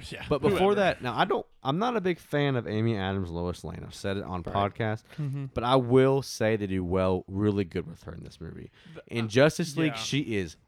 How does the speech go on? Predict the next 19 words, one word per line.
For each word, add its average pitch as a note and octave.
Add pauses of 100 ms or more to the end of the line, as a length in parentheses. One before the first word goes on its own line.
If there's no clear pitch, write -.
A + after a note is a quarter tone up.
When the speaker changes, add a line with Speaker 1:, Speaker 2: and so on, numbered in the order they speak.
(100)
Speaker 2:
horrible. F#2+
Speaker 1:
She, -
she B3+
at D#3+
least F#3
feels E3
like C3
she -
has B2+
something B2+
to G#2
do. A#2
Now, A#2+
granted, E3 (120)
in G3+
S-, - (140)
the D3
Snyder D3+
Cut, D#3+